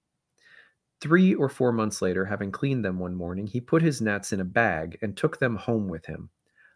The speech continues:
Ilo Lacey, who called to him, bringing eggs to him later that morning, saw them hanging up outside in his outhouse. "Calling it a day," everyone said. "Big Mike has called it a day." <clears throat>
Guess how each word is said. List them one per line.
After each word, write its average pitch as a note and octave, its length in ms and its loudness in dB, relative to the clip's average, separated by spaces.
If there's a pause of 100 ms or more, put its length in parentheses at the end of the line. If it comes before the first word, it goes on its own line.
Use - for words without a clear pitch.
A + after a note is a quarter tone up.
(120)
Ilo C3+ 300 6
Lacey, G#2+ 400 2
who G#2 100 -4
called C3+ 380 2
to G2+ 80 -2
him, F2+ 340 -8
bringing A#2+ 380 0 (100)
eggs B2 320 0
to F#2+ 80 -4
him F#2+ 280 -2
later A#2 200 4
that A2+ 200 2
morning, A2+ 280 0
saw D#3 300 0
them G2 180 0
hanging A2 320 0
up A2+ 200 0
outside G2 480 0
in G#2 120 -6
his F#2+ 200 -6
outhouse. - 580 -4 (720)
"Calling B2 320 8
it G#2+ 80 4
a G#2 60 4
day," A#2 280 8
everyone F#2 400 -2
said. E2 360 -2 (580)
"Big A2 180 4
Mike A#2 240 2
has A#2 140 -2
called G#2 280 2
it G#2 60 0
a A2 80 2
day." F2+ 300 -2 (360)
<clears throat> - 140 -2